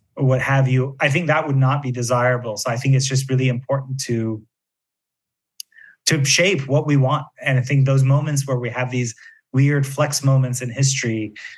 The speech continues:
is when, um, you know, in American politics, we've been able to push through enduring reforms that just do well by ordinary people. I think that's what we, everyone wants around this conversation. I mean, I mean, the three of us,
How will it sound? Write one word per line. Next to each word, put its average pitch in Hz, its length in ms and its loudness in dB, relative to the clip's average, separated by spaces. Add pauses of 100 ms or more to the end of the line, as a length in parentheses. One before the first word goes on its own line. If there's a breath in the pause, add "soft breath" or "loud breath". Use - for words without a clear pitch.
(460 loud breath)
is 120 220 2
when, 120 600 0 (480)
um, 113 560 0 (220)
you - 60 2
know, 120 220 2
in 143 80 2
American 123 340 2
politics, 123 560 0
we've 110 160 -4
been 113 120 -2
able 113 240 0
to 110 360 -4 (960 soft breath)
push 156 240 0
through 160 140 0
enduring 151 460 2
reforms 135 500 2
that 135 120 -2 (180)
just - 280 -4
do 139 160 4
well 135 300 2
by 120 160 -2
ordinary 113 380 -6
people. 110 420 -6 (320 loud breath)
I - 60 -4
think 127 120 2
that's 131 380 0
what 135 220 0
we, 127 380 2 (140)
everyone 143 520 2
wants 127 320 -2 (260)
around 120 300 -2
this 123 160 -2
conversation. 120 500 -2
I - 20 -4
mean, 131 160 4
I 135 120 0
mean, 131 160 4
the 123 80 2
three 127 240 -2
of 110 100 -4
us, - 240 -4